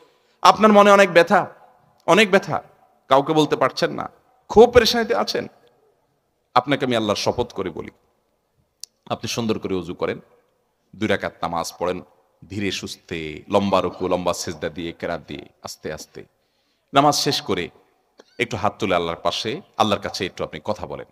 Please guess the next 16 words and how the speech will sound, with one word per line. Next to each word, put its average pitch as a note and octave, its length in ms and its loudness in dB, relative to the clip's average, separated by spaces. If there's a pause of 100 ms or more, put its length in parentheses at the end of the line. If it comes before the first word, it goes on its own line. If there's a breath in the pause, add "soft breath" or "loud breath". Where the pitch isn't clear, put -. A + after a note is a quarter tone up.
(160)
চোখের B2+ 200 -4
পানি E2 220 -6
ফেলেন, - 260 -14 (500)
একটু A2+ 140 -8
কথা G2 220 -4
বলেন, D2+ 200 -8
"আল্লাহ, A#2 260 0
আমার G2+ 160 -2
মনে F#2 220 -6
এই F#2 120 -12
কষ্ট, - 280 -12 (840)
আমি C#3+ 160 0
শপথ E3 400 0
করে B2+ 160 0
বলতে G#2+ 260 -2
পারি D#2+ 240 -6